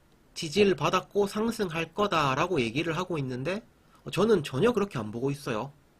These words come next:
개인적으로는 이제 이천십팔에서 십구 년이랑 비슷하다는 느낌을,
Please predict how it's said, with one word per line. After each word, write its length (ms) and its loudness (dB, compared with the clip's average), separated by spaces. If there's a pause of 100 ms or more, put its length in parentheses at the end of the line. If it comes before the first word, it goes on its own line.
(680)
개인적으로는 1000 0
이제 320 -6 (560)
이천십팔에서 880 0
십구 300 -6
년이랑 580 0
비슷하다는 560 -4
느낌을, 500 -2